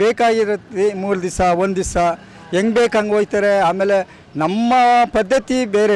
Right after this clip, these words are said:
ಇತ್ತು. ಆವಾಗ ನಾವೊಂದು ಒಡವೆ ಹಾಕ್ತಾ ಇರಲಿಲ್ಲ, ಒಂದು ಸಮವಸ್ತ್ರ ಎಲ್ಲ ಧರಿಸಿ ಹೋಗ್ತಿದ್ದೆ. ಇವಾಗ ಅದು ಎಲ್ಲ ಶೋಕಿ ಆಗಿಬಿಟ್ಟಿದೆ. ಆ ಶೋಕಿಯಿಂದನೇ ಭಗವಂತ ಒಂದು ಸ್ವಲ್ಪ ದೂರ ಇದ್ದಾನೆ. ಅದನ್ನ ನಾವು ಮತ್ತೆ ಅದೇ ಹಳೇ ಪಾಲನೆ ಮಾಡಿದ್ರೆ ಮತ್ತೆ ಅದೇ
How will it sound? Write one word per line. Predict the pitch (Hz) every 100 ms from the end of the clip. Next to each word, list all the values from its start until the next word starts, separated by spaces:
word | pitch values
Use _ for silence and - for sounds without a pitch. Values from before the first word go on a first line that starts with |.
| 175
ಇತ್ತು. | - 139 - - - - - 160
ಆವಾಗ | 190 190 196
ನಾವೊಂದು | 190 185 185 190 185
ಒಡವೆ | 170 175 202
ಹಾಕ್ತಾ | 190 - 185
ಇರಲಿಲ್ಲ, | 180 180 180 175
ಒಂದು | 170 180 180 - - - -
ಸಮವಸ್ತ್ರ | 190 233 247 226 233 226 185
ಎಲ್ಲ | 208 180
ಧರಿಸಿ | 185 - 208
ಹೋಗ್ತಿದ್ದೆ. | 185 - 175 190
ಇವಾಗ | 220 196 190
ಅದು | 208 220
ಎಲ್ಲ | 196 226
ಶೋಕಿ | 196 226 247 233 202
ಆಗಿಬಿಟ್ಟಿದೆ. | 165 147 135 120 - - - 190
ಆ | 185
ಶೋಕಿಯಿಂದನೇ | 226 240 254 247 233 233 240 185
ಭಗವಂತ | 170 196 226 220
ಒಂದು | 208 202
ಸ್ವಲ್ಪ | 190 208 135
ದೂರ | 196 240 226
ಇದ್ದಾನೆ. | 175 160 120 - - - - 160
ಅದನ್ನ | 180 214 180
ನಾವು | 170
ಮತ್ತೆ | 180 - 277 233
ಅದೇ | 254 226
ಹಳೇ | 233 262 269 262 - - - - -
ಪಾಲನೆ | 220 254 247 233 196
ಮಾಡಿದ್ರೆ | 160 135 185 370 - - - - 165
ಮತ್ತೆ | 175 - 262
ಅದೇ | 220